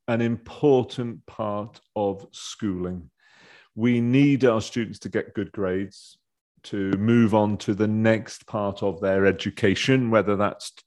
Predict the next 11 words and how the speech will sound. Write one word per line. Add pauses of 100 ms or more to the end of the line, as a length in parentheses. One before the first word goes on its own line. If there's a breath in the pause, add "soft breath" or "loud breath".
(220)
onto (380 loud breath)
gymnasium
or
whether
it's
onto
university
or
whether
it's
into,